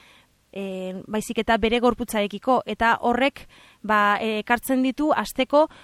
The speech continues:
ba, arazo ez bakarrik bere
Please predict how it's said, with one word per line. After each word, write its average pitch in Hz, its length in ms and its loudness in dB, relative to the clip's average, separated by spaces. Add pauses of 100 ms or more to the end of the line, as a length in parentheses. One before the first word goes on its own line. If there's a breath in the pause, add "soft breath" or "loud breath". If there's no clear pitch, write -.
(160 loud breath)
ba, 196 380 2
arazo 226 880 2
ez 262 200 -2
bakarrik 247 440 0
bere 214 800 -2